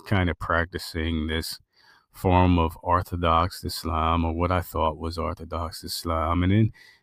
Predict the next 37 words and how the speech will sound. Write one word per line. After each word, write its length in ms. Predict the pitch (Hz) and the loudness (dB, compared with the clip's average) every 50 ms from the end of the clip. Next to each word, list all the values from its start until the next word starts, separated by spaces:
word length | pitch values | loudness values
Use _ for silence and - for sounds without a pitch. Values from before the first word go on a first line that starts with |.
| _ | _
you 100 | - 147 | 4 6
know, 120 | 131 120 123 | 6 8 6
it's 100 | 120 - | 4 2
just 180 | 127 120 - | 0 0 4
one 280 | 104 104 104 104 101 98 | 6 6 8 8 10 8
more 220 | 98 92 90 87 | 8 8 6 4
box, 640 | 87 87 82 80 78 - - - _ - - - - | 2 0 -2 -2 -2 -6 -8 -12 _ -14 -12 -4 0
one 680 | - - - - - - - - - 95 101 104 101 | 0 2 4 4 4 4 4 2 4 6 8 8 8
more 180 | 92 92 92 87 | 8 8 6 6
box. 580 | 82 80 78 76 76 76 - _ - - - - _ _ - - - - - _ _ - | 4 2 2 2 0 0 -4 _ -16 -18 -18 -18 _ _ -20 -20 -20 -20 -20 _ _ 2
And, 640 | 101 98 98 95 90 90 90 90 90 90 90 90 80 - - - | 4 6 6 6 6 6 4 4 2 2 0 -4 -6 -8 -2 0
um, 680 | 87 82 82 82 82 80 80 80 80 80 82 95 113 - _ _ _ _ _ _ _ | 2 4 4 4 4 2 2 0 -2 -4 -6 -8 -10 -16 _ _ _ _ _ _ _
you 100 | - 107 | 2 4
know, 160 | 101 92 87 | 4 4 4
for 180 | 85 - - 95 | 2 0 -2 0
me, 800 | 92 98 101 107 113 117 107 98 92 87 87 92 92 82 82 - - - _ _ _ _ _ _ | 2 2 4 6 6 6 6 6 4 2 2 0 -2 -6 -8 -12 -14 -18 _ _ _ _ _ _
in 140 | 110 104 98 | 4 4 6
all 500 | 95 101 104 107 110 117 123 123 117 110 | 6 8 8 8 8 10 10 8 8 8
of 380 | 104 98 95 95 90 95 - - _ _ _ _ _ | 6 6 6 4 2 -2 -8 -16 _ _ _ _ _
my 340 | 95 92 92 90 87 87 85 | 0 2 2 2 2 0 -2
time, 840 | - - - - - 117 113 101 87 78 76 73 73 76 78 82 - _ _ _ _ _ - _ - - - _ - - _ | -4 -10 -10 -8 -4 -2 0 0 0 0 0 -2 -4 -6 -6 -6 -8 _ _ _ _ _ -20 _ -20 -20 -20 _ -20 -8 _
uh, 80 | 87 87 | 0 2
one 220 | 92 98 104 107 | 4 4 6 6
of 80 | 110 107 | 6 4
the 100 | 101 98 | 2 0
things 360 | - 101 95 95 95 92 90 | 0 0 2 2 2 2 0
that 120 | 90 85 | -2 -2
I 260 | 87 87 85 87 90 | -2 -2 -2 -2 -2
have 280 | 87 - - 92 85 85 | -4 -4 -4 -4 -4 -4
found 640 | - - - - 98 90 87 87 85 85 85 85 - | -10 -14 -6 -4 -2 0 0 -2 -2 -4 -6 -8 -8
to 80 | - | -6
be 160 | 90 87 87 87 | -4 -4 -4 -4
true, 680 | - - - - - 117 113 101 90 85 80 87 87 - - | -4 -4 -4 0 2 4 4 6 4 4 2 -2 -4 0 6
and 120 | 117 127 | 8 8
it 100 | 127 117 | 8 8
didn't 360 | 107 113 101 87 92 95 92 | 6 2 4 4 4 4 6
matter 500 | 90 95 101 101 98 90 85 76 80 87 | 6 6 6 4 4 4 2 0 -2 -6